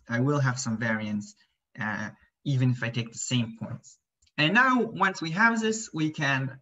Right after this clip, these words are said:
um, first of all, we can plot the mean for our new data points.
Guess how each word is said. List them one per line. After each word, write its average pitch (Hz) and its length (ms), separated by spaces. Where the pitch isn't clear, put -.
um, 120 640
first 233 260
of 175 80
all, 143 180
we 143 100
can 135 200
plot 147 520
the 131 120
mean 127 540
for 135 720
our 117 340
new 131 280
data 113 320
points. 180 440